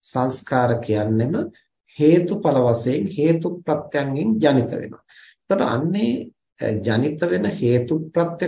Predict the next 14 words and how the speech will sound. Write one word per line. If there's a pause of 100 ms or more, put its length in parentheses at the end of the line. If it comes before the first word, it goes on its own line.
ක්‍රියාවලිය
පැහැදිලි
කරන (640)
විදිහ
තමයි, (180)
ක්‍රමය (120)
තමයි, (220)
රටාව (100)
තමයි (380)
අපි
පටිච්ච
සමුප්පාදයයි
කියලා (120)
හඳුනාගන්නේ.